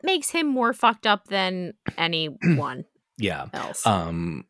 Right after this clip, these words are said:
Speaker 2: never would have picked Harry Potter, and certainly am not picking Harry Potter after, uh, uh, Rowling's, uh, transphobias. Uh, uh, you know, it's
Speaker 1: <laughs>
Speaker 2: just getting, uh, more and more, uh, deranged. I, I, Where, Where the, Maurice Sendak rocks. I love Where the Wild Things Are. I'll go with that.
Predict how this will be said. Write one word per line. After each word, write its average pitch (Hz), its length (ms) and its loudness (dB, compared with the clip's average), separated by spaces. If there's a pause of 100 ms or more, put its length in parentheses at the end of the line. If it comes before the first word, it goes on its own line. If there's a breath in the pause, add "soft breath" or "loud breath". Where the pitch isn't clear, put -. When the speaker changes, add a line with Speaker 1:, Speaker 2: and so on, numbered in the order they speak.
(140)
Speaker 2:
never 156 340 8
would 113 200 6
have 95 100 2
picked 90 220 -2
Harry 85 220 0
Potter, 87 360 0
and 80 120 -4
certainly 82 420 4
am 80 60 -6
not 80 200 -4
picking 92 300 -2
Harry 82 220 -4
Potter 92 360 -2
after, 87 440 -4
uh, 78 180 -2 (100)
uh, 90 160 -4
Rowling's, 85 720 -2
uh, 90 220 -6
transphobias. 90 1120 -4
Uh, 87 200 -2 (420 loud breath)
uh, - 100 -2
you 95 160 -4
know, 80 120 -4
it's 92 160 -2
Speaker 1:
<laughs> - 0 -
Speaker 2:
just 98 320 -4
getting, 90 340 -2
uh, 95 140 -2
more 95 260 2
and 87 80 0
more, 90 440 -2
uh, 78 240 -4 (120)
deranged. 92 580 -2 (480 loud breath)
I, 208 160 -4
I, 180 80 -6
Where, 208 300 4
Where 254 200 4
the, 254 200 2
Maurice 285 440 6
Sendak 90 400 2
rocks. 87 600 -2
I 147 60 4
love 117 200 4
Where 87 140 0
the 82 80 -2
Wild 80 220 -2
Things 82 200 -6
Are. 82 180 0
I'll 95 60 4
go 90 120 -2
with 82 120 -4
that. 78 280 -6